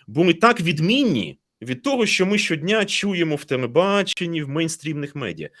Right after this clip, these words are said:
От і все. Я особисто вважаю, що Україні треба продовжувати іти таким шляхом,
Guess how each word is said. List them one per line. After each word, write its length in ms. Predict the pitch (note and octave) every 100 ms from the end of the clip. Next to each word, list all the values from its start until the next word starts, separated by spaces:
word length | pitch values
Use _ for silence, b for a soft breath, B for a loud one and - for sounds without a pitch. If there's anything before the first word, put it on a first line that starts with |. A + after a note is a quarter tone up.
| B
От 200 | B2+ F#3
і 20 | D4+
все. 300 | - D2+ - B B B B
Я 300 | G#2 C#3+ A3+
особисто 580 | D4 - F#3 D#3+ - A#2+
вважаю, 340 | G#2+ G2 D2+
що 200 | - B2
Україні 460 | A#2 B2+ D#3 G3 -
треба 380 | - B2+ D#3+ E3
продовжувати 760 | D3+ A#2+ A#2 C#3 C3+ C#3 C#3+ -
іти 200 | G2+ G#2+
таким 320 | F2 - G#2+
шляхом, 480 | F#3+ A3+ F#2+ E2